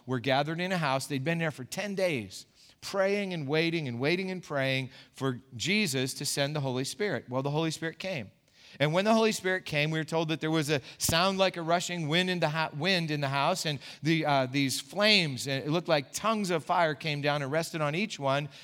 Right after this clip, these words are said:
They were all baptized in the Holy Spirit, and immediately they went out into, into the streets and they started proclaiming the good news about Jesus. And we're told that wherever the people, the Jews were from, from all over the world, they heard the message of the gospel, the good news of Jesus, in their own language.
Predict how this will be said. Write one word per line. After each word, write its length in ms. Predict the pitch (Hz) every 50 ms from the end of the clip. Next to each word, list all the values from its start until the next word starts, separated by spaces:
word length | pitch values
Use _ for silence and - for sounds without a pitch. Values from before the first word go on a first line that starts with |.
| - -
They 140 | 135 147 139
were 120 | 135 147
all 160 | 165 180 190
baptized 580 | 170 147 170 185 196 - - 202 196 202 170 190
in 80 | 208
the 80 | 202 190
Holy 220 | 180 190 190 190
Spirit, 480 | 196 - - - 147 139 139 143 147 143 - - - -
and 100 | 151 156
immediately 680 | 156 160 175 226 285 285 262 220 160 131 143 147 160 165
they 140 | 151 147
went 160 | 143 143 143 156
out 200 | 190 220 208 202
into, 160 | 190 175 - -
into 220 | 180 185 196 214
the 100 | 185 196
streets 460 | 175 - - 151 143 143 143 147 143
and 100 | 147 139
they 100 | 143 139
started 360 | 131 - 156 151 160 165 160
proclaiming 540 | - 180 - - - 156 147 151 151 156 156
the 100 | 160 160
good 240 | 147 139 156 156 143
news 240 | 139 135 135 139 143
about 240 | 156 151 151 175 160
Jesus. 480 | - 214 208 196 113 - - - - - _ _ _ - _ _ _ _ _ - - -
And 160 | - 170 180
we're 80 | 214 233
told 320 | - - 170 160 170 165
that 240 | 160 160 143 - - - - - _
wherever 400 | - 127 143 139 147 180 214 233
the 100 | 254 262
people, 440 | - - 226 220 202 202 208 208 180
the 120 | 160 151 143
Jews 320 | 127 143 175 185 190 165
were 100 | 190 196
from, 380 | 165 - - 151 139 139 143 131
from 160 | - 139 131
all 240 | 139 156 175 196 196
over 240 | 208 208 196 202
the 80 | 190 196
world, 400 | 170 143 139 135 135 139 147 147 - - - - _ -
they 180 | 117 135 139 135
heard 600 | 131 - - 214 226 214 170 151 143 143 147 151 - - - - -
the 100 | 131 139
message 500 | 131 143 160 175 175 - 190 190 165 -
of 180 | - 160 160 151
the 80 | 147
gospel, 480 | 143 127 160 160 180 170 160 - 127 127
the 100 | 123 131
good 180 | 127 147 170 165
news 220 | 170 180 190 180
of 100 | 196 175
Jesus, 440 | 147 147 143 135 131 120 131 123 110
in 160 | 139 135 139
their 160 | 143 143 135
own 240 | 135 127 127 127 127
language. 580 | 127 135 143 147 151 143 120 113 101 101 -